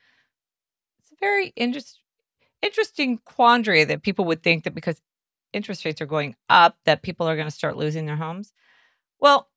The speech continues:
let's just step back. Let's go back in time and understand that in the last couple of years, the interest rates have been so good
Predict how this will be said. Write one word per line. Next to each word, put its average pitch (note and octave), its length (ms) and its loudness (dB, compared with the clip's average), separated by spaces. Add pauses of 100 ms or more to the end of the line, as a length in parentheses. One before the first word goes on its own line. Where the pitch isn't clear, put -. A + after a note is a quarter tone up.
(140)
let's G#4 280 -4
just - 160 -10
step A3+ 260 -4
back. D3+ 260 4
Let's F#3 160 -10
go G#3 140 -8
back C#4+ 480 6
in A#3+ 220 2
time C#3+ 540 -8 (800)
and D#3+ 140 0
understand D#3+ 640 4
that D#3+ 100 2
in E3+ 120 -2
the D#3+ 120 0
last E3+ 360 2
couple E3+ 260 0
of D#3 40 4
years, F3 280 2
the D#3 120 0
interest E3 340 -4
rates D3 200 -4
have C#3 140 -8
been C#3+ 180 -4
so F3+ 680 -8
good E3 540 -4